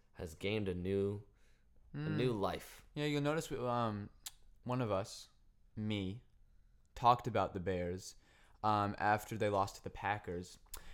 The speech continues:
Speaker 2: And I said, and I quote, "They're gonna be good. Mitchell Trubisky's gonna improve a lot, and they're gonna make some noise." And guess what happened today?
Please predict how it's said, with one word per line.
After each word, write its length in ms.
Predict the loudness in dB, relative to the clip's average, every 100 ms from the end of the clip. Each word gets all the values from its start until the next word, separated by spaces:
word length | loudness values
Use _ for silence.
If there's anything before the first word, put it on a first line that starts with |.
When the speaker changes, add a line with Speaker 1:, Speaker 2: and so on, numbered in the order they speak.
| -4
Speaker 2:
And 140 | 2 4
I 40 |
said, 480 | 4 4 6 4 0 -12 -8 -2
and 100 | -2
I 80 |
quote, 400 | -2 0 2 2 -2 -20 -14 2
"They're 180 | 4
gonna 240 | 4 2 2
be 140 | 0
good. 420 | 2 4 4 2 -8 -6
Mitchell 240 | -2 -2 -4
Trubisky's 480 | 0 0 0 -2 -2
gonna 220 | -2 -2
improve 380 | -2 0 0 0
a 40 |
lot, 380 | 2 4 4 0 -12 -12
and 140 | -4 2
they're 120 | 4
gonna 180 | 4 0
make 360 | 0 -2 -6 -12
some 260 | -8 -4 -2
noise." 440 | 0 0 -4 -10 -20 -20 -4
And 140 | 0 4
guess 200 | 4 4
what 100 | 2
happened 340 | 4 4 2
today? 420 | 0 4 4 4